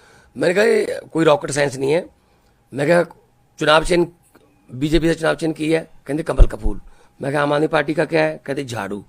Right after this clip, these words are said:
मैंने कहा, "कम-, कमल का फूल कहाँ उगता है?" कहते, "कीचड़ में।" मैंने कहा, "झाड़ू क्या करता है?" कहते, "कीचड़ की सफाई।" मैंने कहा, "हमने झाड़ू से कीचड़ की सफाई करती दिल्ली और पंजाब में,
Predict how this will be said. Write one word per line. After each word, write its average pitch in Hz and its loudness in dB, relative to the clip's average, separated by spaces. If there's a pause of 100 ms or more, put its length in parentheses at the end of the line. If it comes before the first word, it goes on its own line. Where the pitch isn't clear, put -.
(400)
मैंने 147 0
कहा, 170 2 (320)
"कम-, 147 2
कमल 156 2
का 170 -2
फूल 156 0
कहाँ 151 2
उगता 151 -8
है?" 170 -10 (220)
कहते, 143 -4 (100)
"कीचड़ 113 -4
में।" 92 -8 (520)
मैंने 147 2
कहा, 165 0
"झाड़ू 131 -2
क्या 156 2
करता 160 0
है?" 165 0 (260)
कहते, 143 -4
"कीचड़ 139 -8
की 131 -8
सफाई।" 101 6 (360)
मैंने 160 2
कहा, 170 2
"हमने 165 2
झाड़ू 143 0
से 143 -4
कीचड़ 143 -6
की 143 -8
सफाई 135 0
करती 127 -4 (200)
दिल्ली 135 -6
और 135 0
पंजाब 131 -4
में, 120 -8